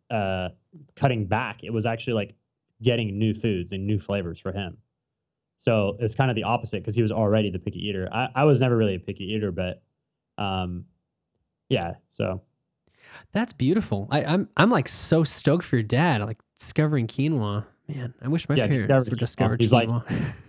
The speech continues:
Speaker 2: <laughs>
Speaker 1: he wants it, like, with every meal. My mo-, 'cause my mom just cooks everything for him, and
Speaker 2: Yeah.
Speaker 1: it's like, it's, it's, it's a joke around the house that he's, like, he's, like,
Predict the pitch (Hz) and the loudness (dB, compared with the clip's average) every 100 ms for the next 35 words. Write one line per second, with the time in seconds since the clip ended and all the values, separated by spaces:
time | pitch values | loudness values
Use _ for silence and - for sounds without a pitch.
0 | - _ _ _ 160 165 175 180 170 147 | -20 _ _ _ 6 6 6 6 4 4
1 | 143 139 139 131 120 123 135 107 107 110 | 4 2 2 2 0 0 2 2 2 0
2 | 117 127 120 117 120 117 107 113 107 127 | 0 2 2 4 2 2 -2 -4 -2 -4
3 | - 110 101 95 107 104 104 101 95 92 | -2 -4 -4 -4 -4 -4 -4 -6 -8 -12
4 | _ _ _ - 110 107 117 113 - _ | _ _ _ 0 2 2 0 -2 -4 _
5 | - - - _ - 120 113 127 117 - | -16 -14 -16 _ -4 -2 0 -2 0 0
6 | 123 117 95 120 120 110 104 95 98 107 | 0 0 2 4 4 2 0 0 0 0
7 | 95 - 92 95 98 90 - - - _ | 0 -2 -2 0 -2 -2 -6 -16 -20 _
8 | 107 104 - - 131 139 117 - | -2 -2 0 6 6 6 2 -2